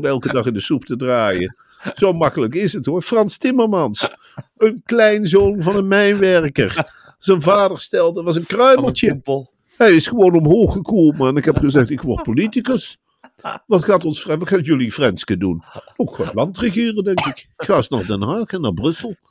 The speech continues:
Speaker 1: ga eens even kijken of er wat, eh, dan educate ik mezelf, om het maar eens in het Engels te zeggen. Nou, het gaat er hartstikke lekker.
Speaker 2: Ja,
Speaker 1: Ja.
Speaker 2: precies.
Speaker 1: Geert Wilders,
Speaker 2: Diploma's
Speaker 1: heeft hij gestudeerd? Ik weet het
Speaker 2: Geen
Speaker 1: niet of hij
Speaker 2: diploma.
Speaker 1: iets heeft afgemaakt.
Speaker 2: Ja, en doet er niet toe.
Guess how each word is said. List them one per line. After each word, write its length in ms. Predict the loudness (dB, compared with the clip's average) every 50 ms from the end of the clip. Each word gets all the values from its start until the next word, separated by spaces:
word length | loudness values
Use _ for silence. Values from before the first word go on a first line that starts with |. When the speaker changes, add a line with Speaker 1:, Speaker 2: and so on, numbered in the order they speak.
| _ _ _ _ -6
Speaker 1:
ga 60 | -4
eens 100 | -4 -2
even 200 | -4 -6 -6 -4
kijken 320 | -2 -2 -2 0 -2 -6
of 100 | -6 -4
er 80 | -4 -4
wat, 260 | -4 -4 -6 -6 -6
eh, 180 | -4 -2 -2 -2 -4 -8 -14 -20 -20 -14 -4
dan 220 | -2 -2 -2 -2
educate 600 | -2 -2 -2 -2 -2 -4 -2 -2 0 0 0 -2 -6
ik 80 | -10 -8
mezelf, 580 | -8 -8 -4 0 0 0 0 -2 -6 -12 -14 -16
om 120 | -12 -10 -10
het 100 | -6 -4
maar 140 | -2 -2
eens 120 | -2 -2 -2
in 60 | -4
het 120 | -2 0
Engels 320 | 0 0 0 -2 -6 -6 -6
te 120 | -6 -2
zeggen. 300 | 0 0 0 0 -2 -2
Nou, 320 | 0 0 2 2 2 0 -2 _ _ _ _ -20 _ _ _
het 120 | -12 -8
gaat 240 | -6 -4 -4 -2 -2
er 80 | -2 -2
hartstikke 560 | 0 0 0 0 -2 -2 -6 -6 -2 -2 0
lekker. 460 | 2 0 0 0 -2 -6 -8 -8 -10 _ _ _ _ _ _ _ _ _ _ _ _ _ _ _ _ _ _ _ _ _ _ _ _ _ _ _
Speaker 2:
Ja, 180 | -6 -2 -2 0
Speaker 1:
Ja. 100 | -2 -2
Speaker 2:
precies. 460 | -6 -8 -8 -8 -8 -8 -8 -8 -12 -18
Speaker 1:
Geert 280 | -12 -4 -2 0 0 0
Wilders, 220 | 0 -2 0 0 0 0
Speaker 2:
Diploma's 360 | 0 0 -2 -4 -4 -6 -12 _
Speaker 1:
heeft 240 | _ -4 -4 -4 -2
hij 100 | -4 -4
gestudeerd? 640 | -4 -4 -4 -4 -4 -2 -2 -2 -2 -2 -2 -4 -6 -4
Ik 180 | -4 -4 0
weet 220 | 0 0 0 0 -2
het 100 | -4 -8
Speaker 2:
Geen 80 | -8
Speaker 1:
niet 80 | -8 -6
of 40 | -6
hij 80 | -6
Speaker 2:
diploma. 200 | -4 -2 -2 -2
Speaker 1:
iets 120 | -2 -2 -2
heeft 160 | -4 -2 -2
afgemaakt. 720 | -4 -4 -4 -6 -8 -6 -6 -6 -4 -6 -6 -8 -10 -14
Speaker 2:
Ja, 200 | -14 -14 -16 -18 -20
en 200 | -12 -8 -8 -4
doet 220 | -4 -4 -4 -2 -4
er 80 | -6
niet 160 | -6 -6 -8
toe. 220 | -10 -10 -12 -12